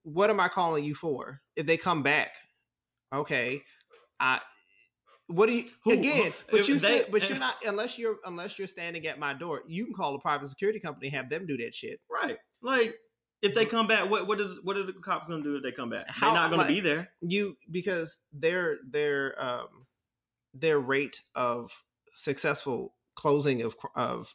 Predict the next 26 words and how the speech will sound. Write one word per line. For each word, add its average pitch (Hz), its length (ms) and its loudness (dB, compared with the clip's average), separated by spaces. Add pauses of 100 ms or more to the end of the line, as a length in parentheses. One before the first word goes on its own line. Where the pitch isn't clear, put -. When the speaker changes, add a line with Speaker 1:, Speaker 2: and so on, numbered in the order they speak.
Speaker 1:
of 123 220 -4
cases 147 580 -2 (880)
is 139 180 -2
something 170 380 0
like 131 360 -2 (200)
ten 156 260 -2
percent. - 320 -10
Like, 156 160 2
it's 170 140 -2
less 196 140 0
than 175 100 0
ten 175 160 -2
percent. 139 360 -4 (320)
Or 208 140 6
no, 214 220 6
it's 185 100 0
like, 185 240 0 (320)
let 196 80 -8
me 147 60 -6
see. - 300 -10 (1600)
It's 226 280 2
like 302 260 -8 (100)
thirty 208 340 2
to 190 80 0
forty 220 440 -2
percent 233 460 -6